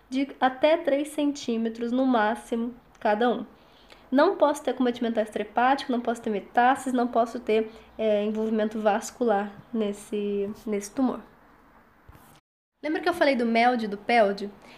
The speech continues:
Existem, ah, o que que mede cada um deles? A fórmula é super complexa, mas é importante saber o que que ele, o que que ele precisa pra fazer o cálculo.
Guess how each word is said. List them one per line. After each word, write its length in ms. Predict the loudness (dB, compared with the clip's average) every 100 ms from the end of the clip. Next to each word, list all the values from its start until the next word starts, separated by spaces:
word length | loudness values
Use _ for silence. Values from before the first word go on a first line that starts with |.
| -6
Existem, 580 | -2 -2 -4 -2 -2 -2 0
ah, 220 | 2 2
o 40 |
que 140 | 4 2
que 140 | 4
mede 440 | 6 8 8 6 4
cada 240 | 4 4
um 80 | 4
deles? 260 | 2 -2
A 60 | -2
fórmula 260 | 0 2 2
é 20 |
super 280 | 0 -2 0
complexa, 640 | 0 2 4 2 0 -14 -16 -8
mas 120 | -2
é 40 | -2
importante 360 | 0 0 2
saber 240 | 2 2 0
o 40 |
que 140 | 0 -2
que 80 |
ele, 160 | 0 -2
o 60 | -6
que 200 | -4 0
que 80 |
ele 180 | 2 0
precisa 960 | -4 -4 -2 -2 -2 2 2 4 0 -2 -6 _
pra 160 | 0 2
fazer 220 | 4 4
o 60 | 4
cálculo. 520 | 2 0 -2 -8